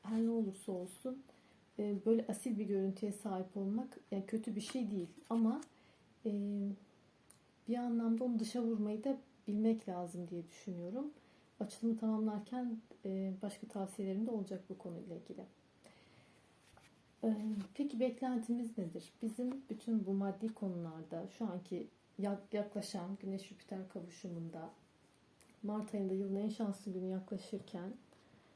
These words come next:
e, içinde bulunduğumuz beklentiler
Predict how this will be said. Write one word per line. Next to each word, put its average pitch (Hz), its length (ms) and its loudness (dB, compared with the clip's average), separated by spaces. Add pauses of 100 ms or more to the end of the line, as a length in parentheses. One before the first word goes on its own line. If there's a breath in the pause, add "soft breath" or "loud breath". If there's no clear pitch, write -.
(1200 loud breath)
e, 226 380 4
içinde 269 440 4
bulunduğumuz 226 600 4
beklentiler 202 960 0